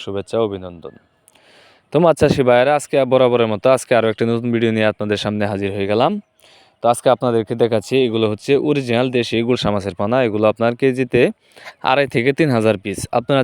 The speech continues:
চাইলে এই সাইজের পোনাগুলো নিয়ে চাষ করতে পারেন, কেননা এই গুলশা মাছের পোনাগুলো খুব অল্প সময়ে স্বল্প খরচে আপনি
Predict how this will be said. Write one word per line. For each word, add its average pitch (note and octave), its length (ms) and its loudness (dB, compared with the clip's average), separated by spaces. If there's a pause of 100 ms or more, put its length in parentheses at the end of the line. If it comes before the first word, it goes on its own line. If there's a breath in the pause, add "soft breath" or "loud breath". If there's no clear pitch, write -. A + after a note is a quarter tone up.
চাইলে C#3 260 2
এই C3+ 100 0
সাইজের A#2+ 280 0
পোনাগুলো A#2+ 380 -2
নিয়ে C3 200 0
চাষ G#2+ 200 2
করতে F#2+ 240 -6
পারেন, F2 180 -8 (100)
কেননা A#2 320 0 (640)
এই B2+ 160 0
গুলশা D#3+ 280 2
মাছের D3 260 0
পোনাগুলো C3+ 320 2 (100)
খুব B2 120 -2 (140)
অল্প D3+ 140 0 (140)
সময়ে C#3+ 300 0
স্বল্প C#3+ 180 -2 (120)
খরচে C3 280 2
আপনি C#3+ 120 -4